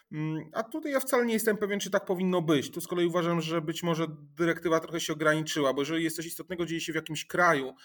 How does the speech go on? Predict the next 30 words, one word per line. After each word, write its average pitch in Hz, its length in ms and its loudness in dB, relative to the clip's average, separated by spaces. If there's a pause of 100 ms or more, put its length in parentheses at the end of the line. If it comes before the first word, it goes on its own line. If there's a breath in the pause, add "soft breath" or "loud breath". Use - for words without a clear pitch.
(260 loud breath)
co - 140 -4
ma 151 120 6
związek 175 480 2
z 139 120 -6
innymi 151 380 2
państwami 147 360 -2
członkowskimi, 143 500 -6
bo 143 60 -4
jeżeli 156 160 -4
będziemy 170 300 0
mieli 165 160 -4
jakiś 160 300 -8
atak 185 260 -6
na 156 80 -4
przykład - 380 -6
organizacji 160 760 0
państwowej, 147 560 0
grupy 143 260 0
A 135 60 2
P 139 140 -8
T 139 180 -2
powiązanej 139 380 -4
z 135 40 -6
organizacją 139 400 -4
państwową 143 340 -6
na 139 100 0
jakiś 139 300 -2
kraj 147 260 4
w - 40 -4
Europie, 143 600 0